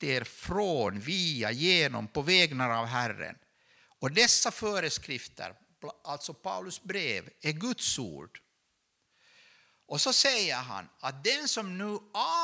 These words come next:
avvisar detta avvisar inte en människa utan Gud som har gett sig sin heliga ande. Hänger du med? Alltså om,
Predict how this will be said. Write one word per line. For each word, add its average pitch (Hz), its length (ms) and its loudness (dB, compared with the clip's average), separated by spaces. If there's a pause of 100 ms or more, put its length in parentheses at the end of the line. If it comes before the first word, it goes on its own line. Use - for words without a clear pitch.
avvisar 160 800 -2
detta 113 680 -4 (1160)
avvisar 165 580 6
inte 143 280 -2
en 131 100 0
människa 131 360 -2
utan 110 240 -4
Gud 113 220 -4
som - 180 -6
har 104 80 -4
gett 98 260 -8
sig 95 140 -6
sin 107 140 -10
heliga 85 360 -8
ande. 69 240 -20 (800)
Hänger 208 220 0
du 240 100 -2
med? 135 220 0 (240)
Alltså 208 240 0
om, 220 180 0